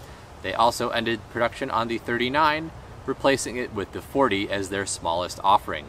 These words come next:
And if a part of some shameless self-promotion, I have one of those for sale, so drop me a line if you're looking. Next, we have Fountaine Pajot, which has gone in a similar direction to Lagoon, if just a bit more dramatic, ending the Mahe thirty-six and expanding the top of their range up to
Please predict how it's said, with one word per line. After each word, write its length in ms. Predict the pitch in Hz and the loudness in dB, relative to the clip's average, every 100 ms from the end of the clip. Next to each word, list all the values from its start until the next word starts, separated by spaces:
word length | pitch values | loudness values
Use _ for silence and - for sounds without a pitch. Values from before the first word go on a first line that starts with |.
| - - - - | -16 -18 -18 -12
And 80 | 90 | -10
if 80 | 92 | -6
a 60 | |
part 240 | 107 143 156 | 2 2 2
of 120 | 151 | -2
some 180 | 151 131 | -6 -4
shameless 420 | - 175 175 170 | 0 2 2 2
self-promotion, 680 | - 160 - 170 190 - 147 | 4 2 2 2 2 2 2
I 100 | 110 | 4
have 180 | 107 | 4
one 100 | 101 | 2
of 60 | 101 | -2
those 180 | 95 90 | -2 -4
for 140 | 98 | -6
sale, 320 | 92 131 127 | 0 4 4
so 160 | 120 101 | 2 -4
drop 240 | 87 107 | 0 0
me 80 | 90 | 2
a 40 | 87 | 2
line 220 | 98 95 | 2 2
if 80 | 80 | -4
you're 120 | 85 | -6
looking. 280 | 101 90 76 - - - - - - - | -6 -6 -12 -14 -14 -10 -10 -10 -16 -2
Next, 320 | 123 139 - | 0 2 0
we 120 | 117 | 0
have 220 | 107 101 95 | 2 2 2
Fountaine 520 | 107 98 - 95 92 | 4 4 4 0 0
Pajot, 420 | 92 120 151 180 | -2 2 4 4
which 160 | 101 - | 0 -4
has 160 | 92 | -6
gone 220 | - 95 | 0 0
in 80 | 92 | 0
a 40 | 85 | -4
similar 380 | - 127 135 | -2 0 0
direction 480 | 123 123 127 - 156 | 0 2 2 0 -6
to 100 | - 95 | -4 -4
Lagoon, 420 | 92 120 170 135 | -2 -2 -2 -4
if 160 | 80 | -8
just 240 | - 92 - | -6 -6 -6
a 60 | |
bit 140 | 98 90 | -6 -4
more 220 | 98 92 | -2 -4
dramatic, 580 | 87 87 95 131 160 - - | -4 0 2 2 -2 -10 -6
ending 380 | 107 92 95 90 | -6 -4 -6 -4
the 140 | 92 | -6
Mahe 340 | 90 87 95 85 | -4 -2 0 0
thirty-six 640 | 98 87 - 151 156 - | -2 -4 -2 -2 -2 -4
and 160 | - 101 | -6 -6
expanding 480 | 92 - 101 101 87 | -6 -2 0 0 -4
the 80 | |
top 340 | 92 - 139 - | -2 4 4 4
of 60 | |
their 160 | 139 143 | -4 0
range 440 | 135 139 160 156 - | 2 2 0 -6 -4
up 120 | 131 - - | -4 -4 -12
to 320 | 107 95 92 | -8 -6 -8